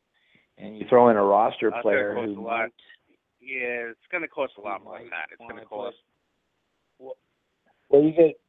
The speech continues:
Speaker 1: you, you get Leipsic, who's a speedy forward who seems to be a little bit snake bitten, and he's been a healthy scratch now for a couple games, when Carrier comes back, if they think Carpenter can be the piece that, that Leipzig hasn't been able to do. If you go Garrison,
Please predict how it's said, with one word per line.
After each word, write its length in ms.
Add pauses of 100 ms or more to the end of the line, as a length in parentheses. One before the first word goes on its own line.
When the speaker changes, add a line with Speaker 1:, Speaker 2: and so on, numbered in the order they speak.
Speaker 1:
you, 100 (280)
you 140
get 200
Leipsic, 500 (500)
who's 200
a 100 (120)
speedy 500
forward 360
who 180
seems 220
to 80
be 100
a 60
little 160
bit 240
snake 280
bitten, 260
and 100
he's 140
been 140
a 40
healthy 300
scratch 360
now 220
for 100
a 40
couple 320
games, 220 (600)
when 240
Carrier 320
comes 320
back, 240
if 200
they 80
think 220
Carpenter 580
can 140
be 180
the 100
piece 260 (120)
that, 140 (500)
that 180
Leipzig 440
hasn't 320
been 140
able 240
to 100
do. 260
If 180
you 100
go 380 (500)
Garrison, 720